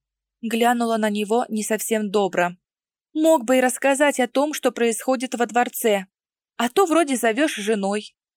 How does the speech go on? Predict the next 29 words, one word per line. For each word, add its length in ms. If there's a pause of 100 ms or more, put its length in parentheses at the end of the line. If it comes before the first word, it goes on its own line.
помогаешь 580
как 280
близкому 520
человеку, 760 (320)
стараешься 600
мне 180
угодить, 640 (280)
а 120
к 80
своей 320
семье 400
не 100
пускаешь, 720 (120)
да 200
и 60
про 160
себя 360
рассказывать 600
не 120
хочешь. 500 (340)
И 140
мог 260
бы 100
на 140
мне 360 (120)
не 160 (120)
использовать 680
магию 420
отвлечения». 920